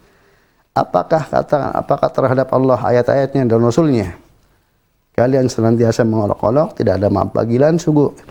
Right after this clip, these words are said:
tidak ada maaf bagi kalian, sungguh kalian telah kafir, telah keimanan kalian.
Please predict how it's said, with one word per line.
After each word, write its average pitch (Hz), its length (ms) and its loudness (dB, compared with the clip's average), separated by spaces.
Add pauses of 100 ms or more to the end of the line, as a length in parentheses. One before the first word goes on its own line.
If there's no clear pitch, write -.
(340)
tidak 123 240 4
ada 117 80 4
maaf 127 240 0
bagi 117 240 0
kalian, 135 640 2
sungguh 135 400 -2
kalian - 320 0
telah 101 160 0
kafir, 131 320 -2
telah 110 240 0
keimanan 101 400 -2
kalian. 90 400 0